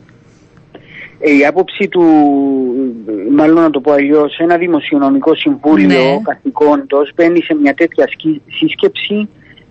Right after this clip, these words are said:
Speaker 1: ε, πολύ επιφυλακτικά.
Speaker 2: <laughs> Το καταλάβαμε.
Speaker 1: Ε, αν-, αν-, ανησυχώντας,
Speaker 2: Ναι.
Speaker 1: α, για το τι θα δει κανείς.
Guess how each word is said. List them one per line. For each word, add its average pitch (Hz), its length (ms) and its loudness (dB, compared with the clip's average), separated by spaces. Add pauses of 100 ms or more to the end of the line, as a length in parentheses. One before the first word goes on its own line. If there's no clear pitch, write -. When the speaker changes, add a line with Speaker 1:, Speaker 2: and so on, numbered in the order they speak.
(140)
Speaker 1:
ε, 156 500 2 (520)
πολύ 156 240 2
επιφυλακτικά. 147 1000 -2 (140)
Speaker 2:
<laughs> - 260 -10
Το 226 40 0
καταλάβαμε. 233 680 0
Speaker 1:
Ε, - 20 -4
αν-, 320 680 -4
αν-, 165 260 -4
ανησυχώντας, 165 960 0
Speaker 2:
Ναι. 190 160 -2 (640)
Speaker 1:
α, 151 200 0
για 147 180 0
το 143 120 -2
τι 170 160 -6
θα 156 180 -2
δει 147 140 -2
κανείς. 135 640 -6